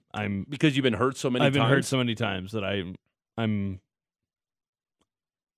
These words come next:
Speaker 1: I'm holding out hope, but at the same time, I'm,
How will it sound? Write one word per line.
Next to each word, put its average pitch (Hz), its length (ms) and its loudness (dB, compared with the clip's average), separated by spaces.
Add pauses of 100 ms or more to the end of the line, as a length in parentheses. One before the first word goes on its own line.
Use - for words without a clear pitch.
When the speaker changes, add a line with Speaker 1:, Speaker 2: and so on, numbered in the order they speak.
(140)
Speaker 1:
I'm 151 120 0
holding 196 380 6
out 190 160 8
hope, 190 420 6
but 143 180 8
at 147 220 2
the 135 60 -2
same 160 260 2
time, 139 380 4
I'm, 117 500 0